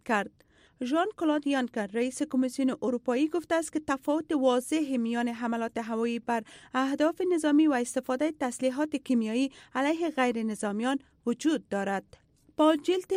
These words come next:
نیوز صدراعظم ایتالیا حملات ایالات متحده را پاسخ مناسب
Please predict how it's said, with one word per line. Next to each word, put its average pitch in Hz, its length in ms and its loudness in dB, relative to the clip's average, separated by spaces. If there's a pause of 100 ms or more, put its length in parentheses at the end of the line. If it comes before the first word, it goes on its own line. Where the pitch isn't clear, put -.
نیوز 370 200 4
صدراعظم 262 500 2
ایتالیا 240 540 0 (160)
حملات 247 500 0
ایالات 226 380 0
متحده 226 640 -2
را 311 140 2 (100)
پاسخ 262 480 -2
مناسب 226 560 -2